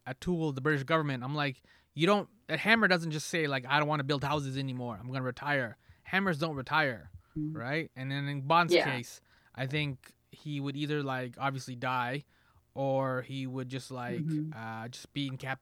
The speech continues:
Speaker 1: incapacitated somehow, like, handicapped or whatever.
Speaker 2: Well, you know, he actually makes a, uh,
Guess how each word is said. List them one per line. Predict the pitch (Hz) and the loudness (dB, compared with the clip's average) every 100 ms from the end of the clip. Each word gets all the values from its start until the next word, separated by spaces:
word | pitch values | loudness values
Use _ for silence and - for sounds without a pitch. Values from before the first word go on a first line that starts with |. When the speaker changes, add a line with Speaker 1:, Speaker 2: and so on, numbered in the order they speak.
| _ | _
Speaker 1:
incapacitated | 143 - 127 - 139 139 135 123 117 | -10 -8 -10 -4 -4 -4 -8 -8 -8
somehow, | 127 113 113 95 | -10 -8 -8 -8
like, | 113 113 - - | -12 -12 -14 -14
handicapped | 131 123 123 110 - | -12 -10 -10 -10 -12
or | 104 | -14
whatever. | 104 101 107 - _ _ _ _ _ _ _ _ _ _ _ _ _ _ | -14 -16 -20 -20 _ _ _ _ _ _ _ _ _ _ _ _ _ _
Speaker 2:
Well, | 240 262 | 8 10
you | 285 | 10
know, | 285 | 6
he | 277 | 6
actually | 262 294 285 247 | 4 4 0 -4
makes | 220 202 | -4 -4
a, | 196 | -6
uh, | 185 190 185 | -2 0 0